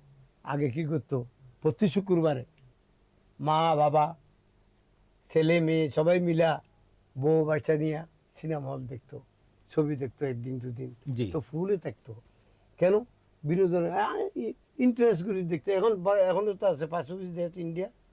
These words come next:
Speaker 1: ওদের শুক্রবার আইলে দেখতে হবে নতুন ছবি রিলিজ হলে।
Speaker 2: জি।
Speaker 1: আমাদের দেশে সেটা হবে, ছবিতে শিকার মতন কিছু দেখাতে হবে।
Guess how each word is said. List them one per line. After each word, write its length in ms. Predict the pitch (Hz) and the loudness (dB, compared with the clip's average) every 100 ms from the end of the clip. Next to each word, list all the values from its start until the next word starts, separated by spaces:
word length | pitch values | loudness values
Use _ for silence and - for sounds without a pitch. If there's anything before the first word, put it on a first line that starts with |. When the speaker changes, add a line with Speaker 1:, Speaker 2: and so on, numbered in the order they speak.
| _ _ _ _ | _ _ _ _
Speaker 1:
ওদের 240 | 196 185 233 - _ _ _ - | -2 2 2 0 _ _ _ -6
শুক্রবার 460 | 214 233 233 226 | -2 2 4 4
আইলে 340 | 220 208 226 240 _ _ _ _ - | 4 4 2 2 _ _ _ _ -8
দেখতে 360 | 147 240 - 285 | 0 0 2 2
হবে 220 | 233 202 | 4 4
নতুন 320 | 190 180 175 | 4 2 2
ছবি 180 | 156 180 | 0 0
রিলিজ 300 | 165 147 139 117 | 0 -2 -8 -12
হলে। 180 | 107 - _ _ _ _ - | -16 -20 _ _ _ _ -10
Speaker 2:
জি। 200 | 113 87 - _ _ | -8 -8 -14 _ _
Speaker 1:
আমাদের 400 | 127 135 180 196 | -2 0 2 2
দেশে 300 | 160 151 139 | 2 0 0
সেটা 280 | 135 147 135 131 | -2 -4 -2 -6
হবে, 180 | 120 123 _ _ _ _ | -6 -18 _ _ _ _
ছবিতে 520 | - 151 143 165 180 294 160 _ | -4 -2 0 0 -2 -6 -10 _
শিকার 380 | - 190 185 175 | -8 -4 0 0
মতন 280 | 165 165 190 | 0 -4 -4
কিছু 240 | 190 - | -6 -6
দেখাতে 360 | 170 170 175 185 | -4 -2 -2 -2
হবে। 220 | 185 214 | -4 -4